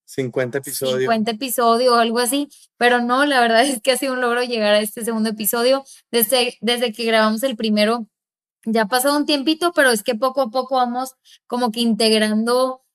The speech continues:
Speaker 2: este, este proyecto a nuestra rutina, a nuestra vida, y pues ahí le vamos agarrando la onda. Así que gracias por ser pacientes
Speaker 1: Sí.
Speaker 2: y por escuchar hasta aquí.
Speaker 1: Sí, gracias, gracias.
Speaker 2: Ajá.
Speaker 1: Igual,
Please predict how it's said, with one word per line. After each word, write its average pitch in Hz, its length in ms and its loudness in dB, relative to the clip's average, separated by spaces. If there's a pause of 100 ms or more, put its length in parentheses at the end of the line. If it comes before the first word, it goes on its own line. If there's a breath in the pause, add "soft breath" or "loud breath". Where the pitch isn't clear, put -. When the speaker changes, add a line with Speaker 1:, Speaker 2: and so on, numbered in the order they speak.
(200)
Speaker 2:
este, 254 720 0
este 233 220 0
proyecto 247 880 2
a 214 100 0
nuestra 208 840 2
rutina, 247 640 -4
a - 20 -4
nuestra 214 440 -2
vida, 277 320 0
y 262 100 -4
pues 208 420 -4 (120)
ahí 208 160 -2
le 226 100 0
vamos 240 240 -4
agarrando 208 400 -2
la 202 140 -2
onda. 196 200 -12
Así 226 240 -8
que 226 400 -4 (400)
gracias 220 460 0
por 208 160 -8
ser 190 200 -8
pacientes - 840 -10
Speaker 1:
Sí. - 220 -6
Speaker 2:
y 208 80 -4
por 226 120 -2
escuchar 208 380 -4
hasta 196 220 -6
aquí. - 160 -16
Speaker 1:
Sí, 156 240 2
gracias, 151 500 2
gracias. 170 480 4
Speaker 2:
Ajá. 180 120 -6
Speaker 1:
Igual, 175 600 4